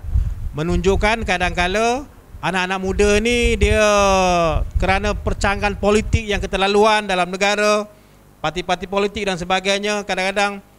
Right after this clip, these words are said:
anak-anak muda merasa bosan dengan apa yang berlaku. Eh, tetapi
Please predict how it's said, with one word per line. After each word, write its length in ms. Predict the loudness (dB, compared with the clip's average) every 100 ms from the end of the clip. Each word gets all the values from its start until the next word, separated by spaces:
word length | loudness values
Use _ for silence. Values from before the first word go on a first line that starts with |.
| _ -12
anak-anak 360 | -6 -4 -4 -6
muda 180 | -4 -4
merasa 400 | -2 -2 -2 -4
bosan 580 | -4 0 2 2 -2 -8 -20 _ -20 _
dengan 320 | -8 -6 -4 -6
apa 160 | -6
yang 80 | -8
berlaku. 400 | -6 -8 -8 -14 -16 -20 _ _ -6
Eh, 160 | -4
tetapi 560 | -4 -4 -2 0 -2 -4